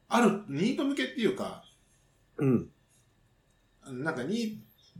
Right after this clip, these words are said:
Speaker 1: あると思うよ。そういうニートもいいですよ、みたいな。
Speaker 2: あ、そうなんだ。
Speaker 1: うん。
Speaker 2: なるほどね。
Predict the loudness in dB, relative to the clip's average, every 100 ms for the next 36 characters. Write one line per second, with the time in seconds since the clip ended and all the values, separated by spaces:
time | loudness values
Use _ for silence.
0 | -20 _ -4 0 0 -2 -6 -12 -10 -4
1 | -2 0 0 0 2 0 0 -4 -2 2
2 | 2 0 0 2 2 -2 -2 -4 -10 -20
3 | -20 _ _ _ _ _ _ _ -4 0
4 | 0 -4 _ -4 0 4 4 0 -4 -10
5 | -12 -8 -4 -4 -8 -14 _ _ _ _
6 | _ _ _ _ _ -20 -20 -18 -14 -8
7 | -6 -4 -4 -4 -4